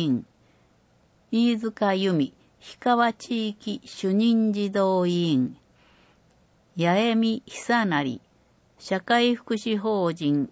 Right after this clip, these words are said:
出雲市社会福祉協議会職員。島根県共同募金会会長表彰。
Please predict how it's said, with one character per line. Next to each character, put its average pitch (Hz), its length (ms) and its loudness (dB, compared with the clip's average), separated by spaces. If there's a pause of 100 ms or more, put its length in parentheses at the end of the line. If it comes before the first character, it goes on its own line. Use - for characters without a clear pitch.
出 165 120 -4
雲 233 320 2
市 160 180 -8
社 175 200 -2
会 220 320 0
福 214 220 -6
祉 202 260 -6
協 196 300 -2
議 180 180 -6
会 139 360 -4
職 175 440 -6
員。 135 320 -4 (2000)
島 240 340 2
根 254 160 6
県 151 340 -2
共 240 360 0
同 226 240 0
募 214 180 -2
金 190 380 -2
会 147 420 -2
会 202 300 -4
長 185 380 -4
表 175 400 -4
彰。 120 420 -8